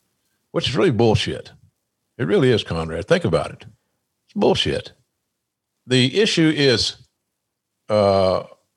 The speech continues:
you just don't wanna lose. You're insecure, uh, and your, your ego is over, is consuming you.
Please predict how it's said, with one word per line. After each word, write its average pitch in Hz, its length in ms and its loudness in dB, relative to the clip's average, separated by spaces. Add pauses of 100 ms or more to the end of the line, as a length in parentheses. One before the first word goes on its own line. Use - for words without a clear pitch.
(680)
you 143 100 -6
just 156 160 2
don't 147 120 4
wanna 127 120 4
lose. 147 460 0 (840)
You're 107 120 -4
insecure, 135 760 2 (1080)
uh, 95 500 0
and 101 500 0
your, 98 460 -2
your 110 320 -4
ego 143 300 2
is 131 260 -2
over, 135 220 0
is 107 240 -2
consuming 120 560 2
you. 98 180 -2